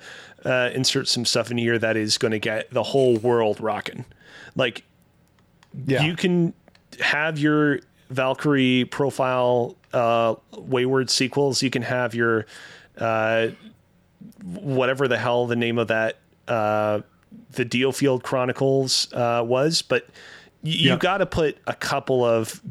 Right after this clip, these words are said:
Speaker 1: big hitters in there as well. You can't keep it all saved for E three.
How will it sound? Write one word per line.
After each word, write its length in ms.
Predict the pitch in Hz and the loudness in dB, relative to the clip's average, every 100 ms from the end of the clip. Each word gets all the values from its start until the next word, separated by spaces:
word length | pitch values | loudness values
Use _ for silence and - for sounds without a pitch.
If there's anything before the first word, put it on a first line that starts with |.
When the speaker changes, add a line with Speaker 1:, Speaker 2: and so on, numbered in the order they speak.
| - | -2
Speaker 1:
big 220 | 131 123 | -2 0
hitters 360 | 131 123 117 123 | 0 0 0 0
in 80 | 113 | 0
there 220 | 110 110 | 0 0
as 180 | 104 98 | -2 -2
well. 360 | 104 104 - _ _ _ _ _ _ _ _ | -2 -2 -6 _ _ _ _ _ _ _ _
You 120 | 151 | -4
can't 400 | - - 165 160 | -2 -2 -2 -4
keep 280 | - 143 131 | -2 -2 2
it 100 | 127 | 0
all 540 | 120 123 123 117 110 - - - _ _ _ - | 2 2 2 2 0 -6 -20 -20 _ _ _ -4
saved 540 | - - 127 120 110 | -2 0 0 0 -4
for 340 | - 123 110 107 | -4 0 0 -2
E 160 | 110 101 | -6 -8
three. 380 | - - - | -10 -16 -18